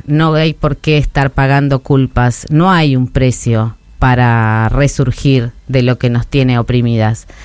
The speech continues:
Hay en todo caso una posibilidad de recalcular el comi-, el camino y de irnos por el atajo alguna vez para no estar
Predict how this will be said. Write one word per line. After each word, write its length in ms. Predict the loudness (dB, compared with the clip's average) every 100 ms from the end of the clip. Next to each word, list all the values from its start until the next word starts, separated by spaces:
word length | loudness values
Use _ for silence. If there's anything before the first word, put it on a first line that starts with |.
| -20 -10
Hay 280 | -2 0 2
en 100 | 0
todo 220 | 0 0
caso 500 | 0 0 0 -2 -4
una 280 | 0 0 0
posibilidad 880 | -2 -4 -2 -2 0 2 2 0 -4 -10 -20 -20 -6
de 160 | 0 0
recalcular 720 | 2 0 0 -2 0 0 0
el 160 | -2 -2
comi-, 300 | -2 -2 -2
el 200 | -2 0
camino 580 | 0 0 0 0 -4 -6 _
y 140 | 0
de 140 | 2 0
irnos 320 | 0 -2 -4
por 200 | -2 0
el 140 | 0
atajo 680 | 0 0 -2 -2 -4 -6 -4
alguna 540 | 0 0 2 0 0 0
vez 420 | 0 -2 -6 -10 -2
para 260 | 0 2
no 120 | 0
estar 360 | -2 0 -2 -2